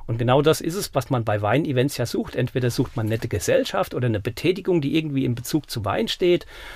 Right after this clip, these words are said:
oder eine interessante Geschichte rund um den Wein oder eine Kombination aus Wein und Kunst. Es gibt ganz viele Möglichkeiten, was man alles als Weinevent bezeichnen kann. Und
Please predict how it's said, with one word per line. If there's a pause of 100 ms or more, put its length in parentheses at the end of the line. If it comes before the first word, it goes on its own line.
(260)
oder
eine
interessante
Geschichte
rund
um
den
Wein
oder
eine
Kombination
aus
Wein
und
Kunst. (640)
Es
gibt
ganz
viele
Möglichkeiten,
was
man
alles
als
Weinevent
bezeichnen
kann.
Und